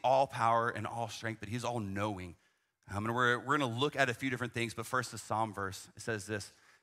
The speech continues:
as we're just talking about stars, it says, "Man, the heavens, what do they do? They declare, or declare the glory of God, and the sky proclaims his handiwork."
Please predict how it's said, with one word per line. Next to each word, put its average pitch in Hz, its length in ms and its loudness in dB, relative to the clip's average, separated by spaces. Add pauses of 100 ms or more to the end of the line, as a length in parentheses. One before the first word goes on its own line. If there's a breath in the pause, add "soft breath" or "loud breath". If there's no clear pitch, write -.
as 107 240 -4
we're 113 80 -4
just 107 140 -6
talking 120 240 0
about 101 140 0
stars, 104 220 -4
it - 20 -14
says, 107 100 -8
"Man, 113 160 0
the 101 60 0
heavens, 113 600 0
what 117 120 -6
do - 40 -8
they 123 100 0
do? 117 100 -6
They 113 100 0
declare, 131 720 0 (300 loud breath)
or 123 80 0
declare 156 420 4
the 170 80 0
glory 143 380 2
of 123 100 -2
God, 113 320 6
and 101 160 -4
the 104 60 -6
sky 123 580 4
proclaims 110 460 -4
his 107 80 -8
handiwork." 104 400 -2